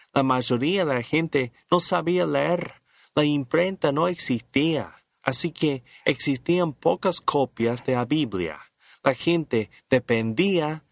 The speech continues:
de los maestros. Pero si estos maestros no compartían bien lo que decía la Biblia, la gente no podía aprender.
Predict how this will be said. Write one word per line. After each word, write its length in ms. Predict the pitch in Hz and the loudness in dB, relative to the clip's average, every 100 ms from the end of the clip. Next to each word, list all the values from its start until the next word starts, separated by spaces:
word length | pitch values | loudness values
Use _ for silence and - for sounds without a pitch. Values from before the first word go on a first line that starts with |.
| _ - | _ 0
de 100 | 139 | 2
los 260 | 127 120 | 2 -2
maestros. 1000 | 120 113 107 104 - - 85 - - - _ _ - - | -2 0 0 -2 -2 -2 -2 -4 -10 -12 _ _ -20 0
Pero 120 | 165 | 0
si 220 | 156 196 240 | 2 0 -2
estos 320 | - 220 - | 0 -4 0
maestros 760 | 135 127 175 175 139 113 - - _ | -2 0 -2 -2 0 0 -2 -12 _
no 140 | 190 202 | -2 -2
compartían 920 | - 151 123 120 110 147 156 135 104 | -2 -2 0 -2 0 -2 0 -2 -2
bien 520 | 120 151 180 127 98 _ _ - | 0 2 0 -2 -8 _ _ -6
lo 80 | |
que 160 | 117 120 | 0 2
decía 480 | 110 104 147 151 147 | 2 0 0 0 0
la 100 | 113 | -2
Biblia, 760 | 135 190 208 180 135 95 - _ - - | -2 -2 -2 0 0 -2 -6 _ -8 -4
la 120 | 147 | -4
gente 440 | - 196 190 160 | 0 0 0 0
no 220 | 147 175 | 0 -2
podía 400 | 170 160 156 151 | 0 0 0 0
aprender. 640 | 135 123 113 110 131 139 | -2 -2 -2 0 0 0